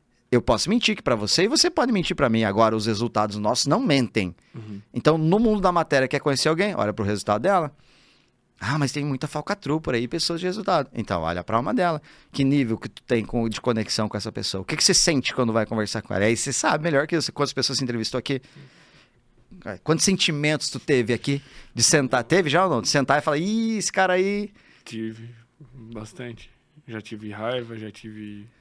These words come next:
Speaker 2: já fiquei assustado, já, já chorei, já sorri, já tive tudo, to-, todos os sentimentos que existem pra ter, eu já tive aqui nessa
Speaker 1: Numa
Speaker 2: mesa.
Speaker 1: mesa de podcast.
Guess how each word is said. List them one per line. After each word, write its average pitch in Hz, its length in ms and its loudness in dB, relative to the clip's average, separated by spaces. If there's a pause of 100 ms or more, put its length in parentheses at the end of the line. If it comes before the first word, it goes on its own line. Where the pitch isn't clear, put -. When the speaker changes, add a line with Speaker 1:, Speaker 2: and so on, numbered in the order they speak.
(1040)
Speaker 2:
já 110 260 -8
fiquei - 320 -6
assustado, 110 960 -4
já, 104 200 -10 (280)
já 101 180 -8
chorei, 113 680 -4
já 113 300 -10
sorri, 110 560 -10
já 110 160 -10
tive 123 240 -10
tudo, 185 320 -8
to-, 180 340 -2
todos 196 300 -4
os 196 100 -2
sentimentos 165 580 -4
que - 160 -6
existem 143 360 -2
pra 135 160 -6
ter, 147 120 -6
eu 151 60 -4
já 156 80 -6
tive 160 260 -6
aqui 160 140 -6
nessa 123 200 -2
Speaker 1:
Numa 120 180 -4
Speaker 2:
mesa. 117 120 -2
Speaker 1:
mesa 113 120 -4
de 113 80 -10
podcast. 131 600 -6